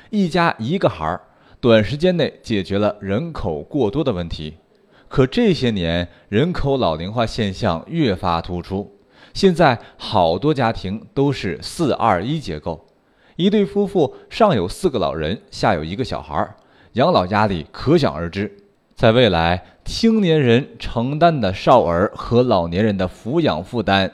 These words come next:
将越来越重。都说养儿防老，可现在一看，反倒没有那么实际了。那怎么养老呢？靠孩子眼看是不行了，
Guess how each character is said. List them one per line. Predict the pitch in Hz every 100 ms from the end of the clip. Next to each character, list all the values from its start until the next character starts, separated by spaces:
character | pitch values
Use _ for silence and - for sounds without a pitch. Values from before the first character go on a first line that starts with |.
| -
将 | 151 139 -
越 | 190 170
来 | 110 92
越 | 95 101
重。 | 92 98 - _ _ _ _
都 | 175 185
说 | 139 139 120 110 - -
养 | 120 85 73 67
儿 | 85 131
防 | - 87 90
老， | 87 65 - _ - -
可 | - 135
现 | - 180
在 | 147
一 | 104 110
看， | 123 104 78 - - -
反 | - 107 90
倒 | 117 156 139 - -
没 | 110 165
有 | 127
那 | 117
么 | 104
实 | - 92 98
际 | 131 110
了。 | 80 80 - _ _ _ _
那 | 180 180 175 151 - _
怎 | - 92 78
么 | 90 175
养 | 127 107
老 | 82 69
呢？ | 69 73 - _ _ _
靠 | - 202 175
孩 | 135 - 85 90 151
子 | 139 123 85 -
眼 | 107 92 67 85
看 | 165 160
是 | 95
不 | 87 92
行 | -
了， | 76 85 80